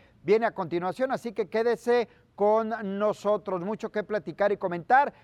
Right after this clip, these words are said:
del apasionante mundo de los deportes. La selección mexicana de fútbol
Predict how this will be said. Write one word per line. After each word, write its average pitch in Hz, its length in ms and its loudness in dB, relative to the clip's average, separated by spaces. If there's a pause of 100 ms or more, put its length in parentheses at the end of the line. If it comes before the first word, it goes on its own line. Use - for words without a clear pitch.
(140)
del 208 160 4
apasionante 202 580 -2
mundo 220 300 -4
de 202 80 2
los 185 160 0
deportes. 254 440 -2
La 226 120 2
selección 190 380 -6
mexicana 208 420 -2
de 233 80 0
fútbol 233 440 2